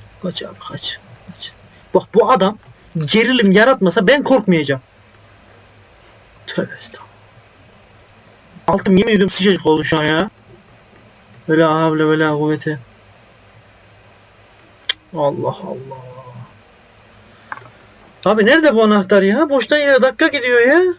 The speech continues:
Neredesin lan kavat? Neredesin? Hı? İyi bir de.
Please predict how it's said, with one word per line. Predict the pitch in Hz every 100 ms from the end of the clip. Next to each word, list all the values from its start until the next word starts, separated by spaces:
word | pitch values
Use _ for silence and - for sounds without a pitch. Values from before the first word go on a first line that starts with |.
| _ _ _ _ _ _ _ _ _ _ _ _ _ _ _ _ - -
Neredesin | 220 185 165 175
lan | 185
kavat? | 165 185 143 _ - _ _ _ _ _ _ _ _ - _ _ - _ _ _ - _ _ _ _ 202
Neredesin? | 214 165 - 202 -
Hı? | 208 - - - - - - - - _ - - - - - - - - - - - - - - - - - - - 117 - - -
İyi | 196 185
bir | 165
de. | 147